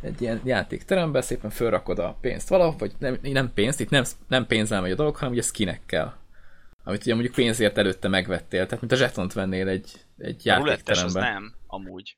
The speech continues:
Speaker 2: Azt hiszem, a rulettes az úgy megy, hogy zsetonnal megy, és a zsetonnal
Speaker 1: Aha.
Speaker 2: tudod megvenni.
Speaker 1: Ah, tehát akkor zsetont kapsz, hogyha bedobod a skint, gondolom,
Speaker 2: Igen.
Speaker 1: és utána skint is veszel ki. Tehát
Speaker 2: Ja,
Speaker 1: ez,
Speaker 2: hát,
Speaker 1: ez a
Speaker 2: ö,
Speaker 1: lényeg
Speaker 2: hát van,
Speaker 1: nagyjából.
Speaker 2: mindegyik skinnek van egy ára
Speaker 1: Aha.
Speaker 2: zsetonban, és hogyha van ötvenezer zsetonod, nem tudom, harmincezer ért veszel egy kést, vagy most csak mondtam valamit.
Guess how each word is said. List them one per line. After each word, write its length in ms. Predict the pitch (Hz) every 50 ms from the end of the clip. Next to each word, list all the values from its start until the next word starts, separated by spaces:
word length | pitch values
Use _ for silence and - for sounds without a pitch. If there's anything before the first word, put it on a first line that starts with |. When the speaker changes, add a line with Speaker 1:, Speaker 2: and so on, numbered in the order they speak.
| _ _
Speaker 2:
Azt 180 | - - -
hiszem, 220 | - 98 98 95 -
a 120 | - 101 101
rulettes 420 | 101 117 123 127 - - 113 -
az 100 | 107 107
úgy 140 | 117 117 -
megy, 120 | 113 117 -
hogy 100 | 113 101
zsetonnal 540 | 98 110 - - - - - 80 82 85 92
megy, 200 | 95 95 101 110
és 140 | 107 -
a 60 | 107 101
zsetonnal 500 | 101 113 110 - 107 120 127 113 120 - -
Speaker 1:
Aha. 180 | 101 101 98
Speaker 2:
tudod 220 | - - 95 95 98
megvenni. 520 | 104 98 92 - 90 73 73 85 - - _ _ -
Speaker 1:
Ah, 140 | 120 120
tehát 160 | 117 120 120 -
akkor 120 | - 135
zsetont 360 | 127 156 143 - - 139 123 -
kapsz, 220 | - 135 - -
hogyha 160 | 139 - 113
bedobod 280 | - 117 120 107 107 101
a 40 | 101
skint, 420 | - - 104 92 90 - - - -
gondolom, 320 | - 110 113 - 98 104 135
Speaker 2:
Igen. 140 | 107 104
Speaker 1:
és 80 | 107 -
utána 540 | 110 98 120 107 101 107 104 101 101 - - - - -
skint 280 | - - 123 110 107 110
is 120 | 107 -
veszel 320 | 110 101 - 98 87 87
ki. 120 | - - -
Tehát 800 | - - - - - - - - - - 165 151 117 - -
Speaker 2:
Ja, 60 | - -
Speaker 1:
ez, 60 | -
Speaker 2:
hát, 100 | 143 147
Speaker 1:
ez 60 | -
a 40 | 156
Speaker 2:
ö, 40 | 156
Speaker 1:
lényeg 160 | 151 - -
Speaker 2:
hát 160 | 156 160 156
van, 80 | - 175
Speaker 1:
nagyjából. 280 | 175 160 135 135 110 -
Speaker 2:
mindegyik 300 | 147 131 120 107 113 -
skinnek 340 | - - 131 110 101 -
van 140 | - 113 104
egy 140 | 95 - -
ára 280 | - 95 90 92 - 120
Speaker 1:
Aha. 180 | 127 139 _ _
Speaker 2:
zsetonban, 640 | - 117 110 110 135 147 104 104 113 120 143 156 156 -
és 120 | 123 -
hogyha 180 | 135 120 123 113
van 240 | 120 117 104 - 120
ötvenezer 420 | 113 - 110 107 104 101 98 98
zsetonod, 360 | - 131 127 - 123 123 117
nem 140 | 113 107 104
tudom, 200 | - - 104 107
harmincezer 540 | 107 110 101 98 95 95 - 98 90 101 -
ért 100 | 92 92
veszel 240 | 98 95 - 90 87
egy 140 | 92 - _
kést, 360 | - 73 - - - - -
vagy 100 | - -
most 140 | - - -
csak 120 | - -
mondtam 300 | - - - - 104 104
valamit. 340 | - 101 104 - 113 - _